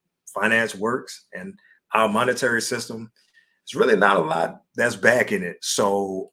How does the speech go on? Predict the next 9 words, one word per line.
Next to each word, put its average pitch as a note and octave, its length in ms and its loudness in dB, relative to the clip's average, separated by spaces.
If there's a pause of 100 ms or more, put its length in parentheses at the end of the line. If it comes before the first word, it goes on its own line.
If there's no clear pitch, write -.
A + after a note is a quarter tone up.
obviously, A2 800 0
if G#2+ 120 -6
something A2 300 -2
is G2+ 140 -6
going, G2+ 400 -10 (600)
growing G#2+ 280 -4
so B2+ 200 -4
big A#2+ 420 0
that F#2+ 240 -2